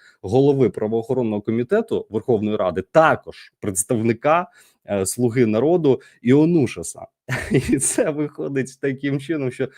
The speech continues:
це якийсь бунт фактично на кораблі, е, розумієте? І, е, сваряться, е, фактично між собою. Куницький каже,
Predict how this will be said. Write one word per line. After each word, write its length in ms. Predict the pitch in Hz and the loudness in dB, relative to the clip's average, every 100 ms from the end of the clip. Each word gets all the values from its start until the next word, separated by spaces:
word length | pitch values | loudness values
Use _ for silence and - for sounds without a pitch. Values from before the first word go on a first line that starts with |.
| - _ | -20 _
це 160 | - 131 | 0 2
якийсь 360 | 131 147 131 - _ _ _ _ _ _ - | 2 -2 -6 -12 _ _ _ _ _ _ -8
бунт 520 | 117 90 156 202 165 | -6 2 8 8 6
фактично 800 | - - 120 - - 156 - 139 | 2 -2 -2 0 -4 -2 -2 -2
на 140 | 127 123 | -2 -2
кораблі, 640 | - 113 113 113 90 - - | -2 -2 -2 -2 -4 -8 -16
е, 300 | - 90 92 101 | -12 -6 -4 -4
розумієте? 920 | 98 110 110 131 156 190 175 - 90 - | -2 -2 0 0 2 0 0 -4 -8 -6
І, 300 | 123 135 143 | -4 0 0
е, 800 | 143 135 120 123 123 120 120 117 113 104 90 87 78 120 | 0 0 0 0 0 0 0 -2 -4 -6 -10 -12 -12 -4
сваряться, 640 | - 143 156 165 - 127 | -2 0 0 -2 0 0
е, 180 | 120 117 | 0 -2
фактично 440 | - 123 135 - | -6 -6 -8 -6
між 200 | 131 135 | -4 -2
собою. 400 | - 151 180 170 | -2 -2 0 0
Куницький 440 | 123 123 139 139 110 | 0 -4 -4 -8 -10
каже, 340 | - 139 117 | -4 -4 -4